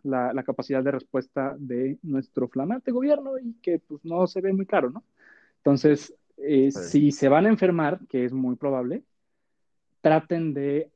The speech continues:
Speaker 1: aplazarlo lo más posible, o sea, traten de enfermarse a lo último. Yo sé que, pues, obviamente uno no decide cuándo, ¿verdad? No pone una agenda,
Speaker 2: <laughs>
Speaker 1: pero sí hay que extremar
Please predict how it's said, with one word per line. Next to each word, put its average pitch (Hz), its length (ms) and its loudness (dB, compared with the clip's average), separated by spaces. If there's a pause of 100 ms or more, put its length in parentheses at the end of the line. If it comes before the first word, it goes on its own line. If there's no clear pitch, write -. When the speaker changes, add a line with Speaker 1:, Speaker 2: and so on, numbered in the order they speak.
(120)
Speaker 1:
aplazarlo 135 680 -4
lo 131 140 -6
más 127 220 -6
posible, 127 500 -8
o - 60 -14
sea, - 120 -8
traten 135 460 -2
de 131 180 -4
enfermarse 127 760 -4
a 139 100 -18
lo 123 100 -2
último. 127 300 2
Yo 127 100 4
sé 127 160 -2
que, 139 140 2
pues, 120 180 -14
obviamente 127 320 -4
uno 127 160 -8
no 123 140 -2
decide 151 360 4
cuándo, 160 260 4
¿verdad? 139 160 -2
No 139 120 -6
pone 139 200 -2
una 139 120 -4
agenda, 170 360 -2
Speaker 2:
<laughs> 123 400 -10 (100)
Speaker 1:
pero 165 560 4
sí 160 300 -4
hay 156 160 0
que 151 100 -8
extremar 147 720 -8